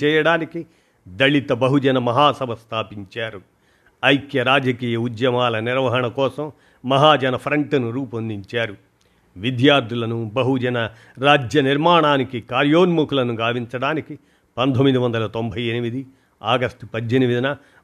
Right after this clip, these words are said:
బహుజన ప్రజాతంత్ర విద్యార్థి సమాఖ్య బీడీఎస్ఎఫ్ను స్థాపించారు. చారిత్రక అస్తిత్వ ఉద్యమమైన మాదిగ రిజర్వేషన్ పోరాట సమితి, మాదిగ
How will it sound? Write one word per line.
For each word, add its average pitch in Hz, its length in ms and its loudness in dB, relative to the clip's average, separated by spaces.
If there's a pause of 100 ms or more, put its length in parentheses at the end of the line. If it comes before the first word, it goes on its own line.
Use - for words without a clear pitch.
బహుజన 135 720 2 (320)
ప్రజాతంత్ర 131 680 0
విద్యార్థి 117 580 -2
సమాఖ్య 123 680 -4 (460)
బీడీఎస్ఎఫ్ను 127 1080 2 (280)
స్థాపించారు. 107 800 -4 (560)
చారిత్రక 135 680 0 (120)
అస్తిత్వ 131 520 -6
ఉద్యమమైన 131 840 2 (420)
మాదిగ 127 460 2
రిజర్వేషన్ 120 720 -2
పోరాట 120 360 -2
సమితి, 113 460 -10 (340)
మాదిగ 117 640 0